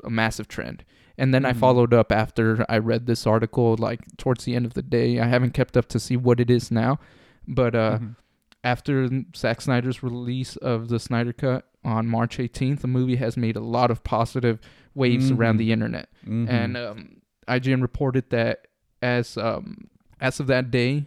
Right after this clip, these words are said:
Speaker 1: when they were writing the article, hashtag restore the Snyderverse hit one million tweets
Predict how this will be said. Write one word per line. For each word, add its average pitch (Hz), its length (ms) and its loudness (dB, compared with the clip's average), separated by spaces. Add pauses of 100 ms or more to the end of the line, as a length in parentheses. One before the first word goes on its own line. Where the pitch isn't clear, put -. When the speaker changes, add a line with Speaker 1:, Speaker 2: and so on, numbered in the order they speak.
(100)
Speaker 1:
when 123 220 -2
they 120 80 0
were 117 100 -2
writing 123 300 0
the 117 100 2
article, 123 480 -2 (440)
hashtag 120 420 0
restore 120 340 -2
the 120 80 -2
Snyderverse 120 640 -2
hit 120 200 -2
one 139 400 0
million 139 360 0
tweets - 560 -4